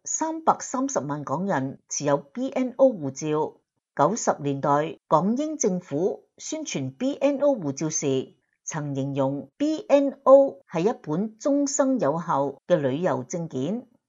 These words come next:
港警圍堵理大，射催淚彈至診所起火，醫生索償上訴，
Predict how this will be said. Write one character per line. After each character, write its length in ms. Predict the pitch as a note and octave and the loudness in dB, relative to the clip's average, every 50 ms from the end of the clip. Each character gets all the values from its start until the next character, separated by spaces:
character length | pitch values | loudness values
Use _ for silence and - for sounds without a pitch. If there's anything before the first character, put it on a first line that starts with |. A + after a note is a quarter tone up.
| _ _ _ _ _ _ _ _ _ _ _ _ _ _ _ _ _ _ | _ _ _ _ _ _ _ _ _ _ _ _ _ _ _ _ _ _
港 380 | - - C3+ C#3+ F3 A3 C4+ C#4 | 4 6 6 6 6 4 0 0
警 260 | - G3 F3+ G#3+ B3+ | 0 0 -2 -2 -2
圍 240 | B3 F3+ C#3 C3+ B2+ | -2 -2 -2 -2 -2
堵 360 | - C#3 B2+ C#3 F#3 B3 - - | -2 0 0 2 0 0 -2 -4
理 220 | - C#3+ C#3 C#3 | -6 -4 -4 -4
大， 240 | E3 E3+ E3+ C3 C3+ C#3+ C3+ C3+ C3+ - - | -4 -2 -2 0 0 0 -2 -4 -6 -10 -16
射 280 | - - - F3+ E3+ | -10 -4 -2 0 0
催 260 | D#3+ - - - C4+ C#4 | -2 -2 -2 0 2 2
淚 180 | A#3+ F3 D3 C#3 | 2 2 0 0
彈 380 | - B2 A#2 D3+ G3+ A#3+ - - | -2 -4 -4 -4 -4 -6 -6 -6
至 160 | - F#3+ F#3+ F3+ | -4 -2 -2 -2
診 340 | - - - B2+ C#3+ F#3+ | -4 -6 -8 -6 -6 -6
所 300 | G#3+ G#3+ - C3 D3 F#3+ | -6 -2 0 0 0 0
起 140 | F#3+ F3 D3+ | -2 -4 -8
火， 480 | D#3+ - D3+ B2 B2+ D#3+ G#3+ - - _ - | -8 -4 -2 0 2 2 0 0 -4 _ -10
醫 200 | C#4+ C#4 D#4 D#4+ | -6 -4 -4 -2
生 300 | - - D#4+ D4 D4+ C#4+ | -2 -2 -2 -2 -2 -2
索 160 | - F#3 - | -2 -2 -2
償 460 | - - - D#3+ C3+ C3 C3 C3+ - - | -4 -4 -4 -2 -2 -2 -2 -4 -6 -10
上 320 | - - - D#3+ D#3 E3 | -6 -2 0 0 0 0
訴， 480 | D#3+ - - F3+ D#3+ E3 E3 - - | -4 -2 0 2 2 2 0 -2 -6